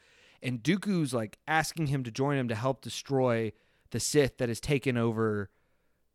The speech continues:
you know, the Republic, it's weird that Obi-Wan doesn't give that, like, a second thought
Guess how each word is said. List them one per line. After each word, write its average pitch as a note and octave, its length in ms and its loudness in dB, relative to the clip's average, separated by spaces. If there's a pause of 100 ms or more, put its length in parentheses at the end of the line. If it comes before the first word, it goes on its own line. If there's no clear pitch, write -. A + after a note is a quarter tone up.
(340)
you A#2 80 -6
know, F#2+ 200 -6 (140)
the A2 100 -8
Republic, B2 480 2 (240)
it's C3+ 260 -4
weird A#3 720 -2 (680)
that D3 320 0 (440)
Obi-Wan F3 440 2
doesn't D3 280 -4
give C#3+ 200 0
that, C#3+ 160 2
like, B2 160 -8
a A2 40 -12
second B2 460 -4
thought C#3 680 0